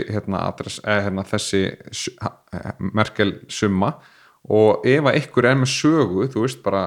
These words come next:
hérna, blockchain history af, af því, að, að þá er þetta reiknað niður að, að sú summa er rétt með, með það sem að birt. Og Ethereum er að gera þetta, af því að Ethereum er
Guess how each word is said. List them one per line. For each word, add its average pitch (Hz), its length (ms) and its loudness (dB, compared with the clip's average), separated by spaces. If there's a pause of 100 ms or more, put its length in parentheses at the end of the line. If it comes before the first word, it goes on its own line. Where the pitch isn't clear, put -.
(140)
hérna, 92 260 -8 (220)
blockchain 110 420 -2
history 104 460 -2
af, 104 480 -2
af 107 440 -4
því, 101 360 -2 (420)
að, 107 140 -2 (180)
að 110 160 0
þá 131 160 2 (240)
er 123 80 6
þetta 123 160 2
reiknað 127 320 2
niður 107 240 2
að, - 140 -4
að 104 100 -10
sú 117 180 -6
summa 95 500 -6
er 110 140 -4
rétt - 440 -6
með, 95 400 -4
með 98 260 -4
það 98 120 -6
sem 98 120 -8
að 98 100 -8
birt. - 280 -6 (580)
Og 101 300 4 (240)
Ethereum 120 520 2
er 98 100 -2
að 95 40 -6
gera 104 160 -2
þetta, 85 140 -12 (520)
af 107 120 -4
því 104 80 0
að 110 80 2
Ethereum 113 580 4
er 107 280 0